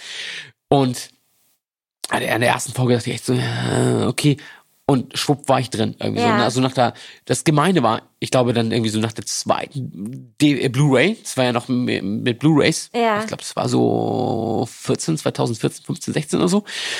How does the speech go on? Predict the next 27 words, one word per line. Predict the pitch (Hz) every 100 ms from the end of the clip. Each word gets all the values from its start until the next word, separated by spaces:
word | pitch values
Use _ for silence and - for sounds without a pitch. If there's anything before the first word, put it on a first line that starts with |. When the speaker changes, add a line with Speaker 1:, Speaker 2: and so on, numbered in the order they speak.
| 151 -
Speaker 1:
Und | 135 131 120 - _ _ _ _ _ _ _ _ - -
er | 156
ist | 156
eingeschlafen, | 165 165 - 143 -
ich | - 143
hab |
bis | 127 131
morgens | 123 120 117
geguckt | 110 123 -
und | -
dachte | 123 120
so, | 120
Mist, | 659 605 -
ey, | -
ich |
hab | -
noch | 139
Speaker 2:
<laughs> |
Scheiße. | 123
Speaker 1:
drei | 120 131
Stunden, | 147 151 143 135 135
dann | 131
muss | 131
ich | 139
zur | - 135
Arbeit. | 131 151 143 -
Speaker 2:
Oh | 359